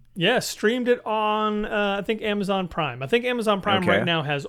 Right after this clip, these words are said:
Speaker 1: all the Mission Impossibles, so you can go
Speaker 2: Okay.
Speaker 1: all the way through 'em if you want to. And, and really, like, yeah, like, yeah, Rogue Nation into Fallout is like, that's, that's a great, that's a great double bill.
Speaker 2: Okay.
Speaker 1: Even Ghost Protocol, throw 'em all in there.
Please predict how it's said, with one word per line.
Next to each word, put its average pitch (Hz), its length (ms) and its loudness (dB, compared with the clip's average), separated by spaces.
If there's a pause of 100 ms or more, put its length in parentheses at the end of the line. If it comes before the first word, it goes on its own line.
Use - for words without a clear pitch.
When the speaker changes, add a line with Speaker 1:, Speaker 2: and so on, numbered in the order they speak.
Speaker 1:
all 180 260 0
the 170 80 -2
Mission 165 240 -4
Impossibles, 139 720 -6
so - 160 -10
you 156 60 -4
can 139 140 0
go 143 140 2
Speaker 2:
Okay. 139 80 4
Speaker 1:
all 170 220 2
the 175 60 0
way 165 160 2
through 156 240 -2
'em 151 80 0
if 139 100 -10
you 147 60 -4
want 135 240 -6
to. 131 240 -6 (340)
And, 151 260 0
and 170 160 2
really, 180 260 8
like, 156 220 6
yeah, 165 160 6
like, 135 200 0
yeah, 185 120 -2
Rogue 202 280 2
Nation 220 280 -2
into 196 160 -4
Fallout 214 560 -2
is 147 140 -4
like, 139 200 -2
that's, 214 260 0
that's 196 240 -2
a 143 60 -6
great, 151 340 -4 (160)
that's 175 140 -8
a 160 40 -8
great 165 260 -4
double 160 220 0
bill. 160 440 -4 (180)
Speaker 2:
Okay. 160 340 -4
Speaker 1:
Even 311 280 -4
Ghost 330 280 -6
Protocol, 262 460 -4
throw 349 260 0
'em 269 100 -2
all 233 200 4
in 160 80 2
there. 131 260 -2